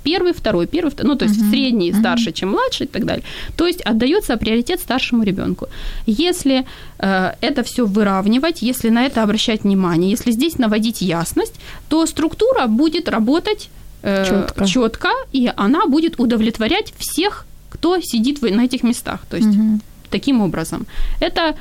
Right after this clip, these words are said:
Speaker 1: так
Speaker 2: Но опять-таки,
Speaker 1: вкратце.
Speaker 2: наверное, если, э, сохраняется такая структура, всем спокойно в таких отношениях.
Speaker 1: Все
Speaker 2: Вот это
Speaker 1: знают свое место,
Speaker 2: Да.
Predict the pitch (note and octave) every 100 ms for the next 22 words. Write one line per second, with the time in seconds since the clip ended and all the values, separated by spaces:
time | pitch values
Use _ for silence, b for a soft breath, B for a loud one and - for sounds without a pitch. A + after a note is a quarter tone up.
0 | B B C#4 C#4 B3+ B3 G#3 B3 B3 C4
1 | C#4 C4+ C4 - C4+ B3+ A#3 A3+ A3+ A3
2 | G3+ A#3 - C4 C4+ B3+ C4 B3+ B3 A#3+
3 | A#3+ A#3 - B3+ B3 F#4 G4 E4 - -
4 | D4 C4 - B3 - B3+ F3+ F3 - F3+
5 | F#3 G#3 G3 G3+ - G3+ F#3+ G3+ D4 C4+
6 | C4+ B3+ B3+ B3 A#3+ A3 F#3 G3+ G#3+ G3